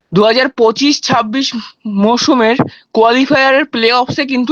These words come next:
জায়গা করে নিয়েছে। তো বন্ধুরা, দেখা যাক যে এফসি গোয়া প্লে অফ জিতে গ্রুপ স্টেজে উঠতে পারে নাকি প্লে অফ হেরে এএফসি চ্যালেঞ্জ লিগের গ্রুপ স্টেজে যোগ্যতা অর্জন করে। তো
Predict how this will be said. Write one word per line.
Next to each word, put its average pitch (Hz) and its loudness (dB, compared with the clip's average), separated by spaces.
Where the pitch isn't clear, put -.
জায়গা 208 0
করে 202 0
নিয়েছে। 165 0
তো 269 2
বন্ধুরা, 311 2
দেখা 240 0
যাক 311 0
যে 214 2
এফসি 277 -2
গোয়া 240 4
প্লে 254 2
অফ 277 2
জিতে 254 -2
গ্রুপ 254 0
স্টেজে 269 0
উঠতে 233 -2
পারে 247 2
নাকি 220 -2
প্লে 240 2
অফ 277 -2
হেরে 240 2
এএফসি 285 0
চ্যালেঞ্জ 254 2
লিগের 269 0
গ্রুপ 240 0
স্টেজে 262 -2
যোগ্যতা 233 0
অর্জন 202 -2
করে। 151 0
তো 285 2